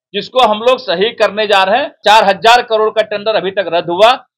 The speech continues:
जिसको हम लोग संशोधित करके निकाल रहे हैं। वो संशोधन में clear हो जाएगा कि कितना बढ़ रहा है।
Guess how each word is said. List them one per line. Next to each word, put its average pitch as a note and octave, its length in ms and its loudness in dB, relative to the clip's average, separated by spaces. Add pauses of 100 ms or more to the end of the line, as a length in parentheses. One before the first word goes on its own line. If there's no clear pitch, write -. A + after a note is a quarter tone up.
(120)
जिसको A3+ 260 -4
हम B3 60 -8
लोग C4 140 0
संशोधित A3 580 -4
करके A3 260 -2
निकाल G#3+ 360 0
रहे B3+ 60 0
हैं। C#4+ 60 2
वो C#4 60 0
संशोधन A#3 500 -2
में C4 120 -4
clear B3 260 -2
हो A3 80 2
जाएगा A#3 200 -2
कि B3 140 -8
कितना G#3 360 -2
बढ़ D#3 180 2
रहा A2 160 -6
है। F2+ 60 -18